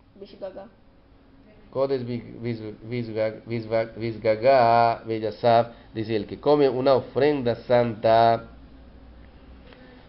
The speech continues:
Speaker 2: por error, agregará la quinta parte y le repondrá todo al Cohen". Bueno, aquí ya habla de cuando alguien que por error comía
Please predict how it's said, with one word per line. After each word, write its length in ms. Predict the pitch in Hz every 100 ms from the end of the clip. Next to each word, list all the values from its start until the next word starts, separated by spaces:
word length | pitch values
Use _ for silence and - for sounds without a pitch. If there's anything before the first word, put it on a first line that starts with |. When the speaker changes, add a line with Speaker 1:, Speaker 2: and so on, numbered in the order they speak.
| -
Speaker 2:
por 220 | 117 117
error, 540 | 110 98 127 131 135 113 - _ -
agregará 580 | 113 113 113 107 113
la 200 | 123 120
quinta 580 | 123 131 131 120 110 -
parte 560 | 135 156 143 120 120 123
y 220 | 131 123
le 280 | 113 110 107 - _ _ -
repondrá 1040 | 104 113 110 107 101 101 110 117 120 - -
todo 520 | 120 117 117 120 120 -
al 240 | 104 107 - - -
Cohen". 400 | - 101 90 78 78
Bueno, 240 | 95 90 85
aquí 200 | - 104
ya 280 | 104 107 - - -
habla 380 | 113 131 110 110
de 80 | 110
cuando 320 | 98 92 92
alguien 280 | 131 131 123
que 120 | 123
por 240 | 101 131 143
error 400 | 110 127 139 135
comía 500 | 101 104 117 104